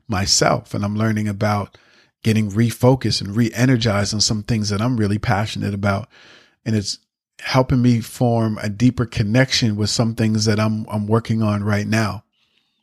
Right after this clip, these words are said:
And so I want you to just understand this.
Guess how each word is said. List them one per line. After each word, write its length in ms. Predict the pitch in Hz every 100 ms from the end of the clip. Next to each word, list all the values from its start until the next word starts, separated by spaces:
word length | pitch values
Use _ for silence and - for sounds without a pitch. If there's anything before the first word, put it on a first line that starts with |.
| _ _ _ _ _ _ _ _ _ -
And 80 | 117
so 120 | 135
I 100 | 135
want 320 | 147 165 165
you 80 | 165
to 80 | 131
just 360 | 139 135 -
understand 720 | 127 131 123 - 135 123 117 107
this. 400 | 107 87 -